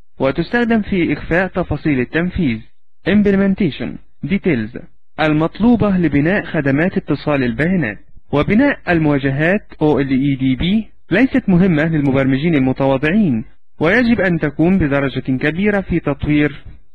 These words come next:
تطبيقات سي أو إم. لمجرد محاولة تنفيذ هذه المهمة، لحسن الحظ هناك مواجهات أو إل إي دي بي موجودة بالفعل، وهناك المزيد في الطريق. والبرامج التي سوف تكتبها لن تستخدم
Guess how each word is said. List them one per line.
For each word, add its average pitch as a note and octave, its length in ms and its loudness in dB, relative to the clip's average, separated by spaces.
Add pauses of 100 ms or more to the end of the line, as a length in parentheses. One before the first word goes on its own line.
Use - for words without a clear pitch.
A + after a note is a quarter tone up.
(160)
تطبيقات D3+ 600 0 (180)
سي G3+ 320 2
أو D#3 220 4
إم. C3 340 -4 (280)
لمجرد G3+ 560 2
محاولة D#3+ 520 0
تنفيذ D#3+ 500 -2
هذه B2 220 -2
المهمة، F3 600 2
لحسن F#3 440 0
الحظ D3 420 -4
هناك C3+ 400 0
مواجهات C#3 640 0 (140)
أو C#3 320 2
إل B2+ 160 -4
إي B2 200 -4
دي B2+ 200 -4
بي F#3+ 300 -4 (400)
موجودة D#3 380 0
بالفعل، G#3 460 -4 (200)
وهناك C3 460 0
المزيد C3 580 -4 (280)
في C3 280 -2
الطريق. E3 420 -8 (360)
والبرامج G3+ 560 2
التي E3+ 300 -2
سوف D3 260 -4
تكتبها E3+ 680 -2
لن C#3+ 260 -2
تستخدم F3 720 -4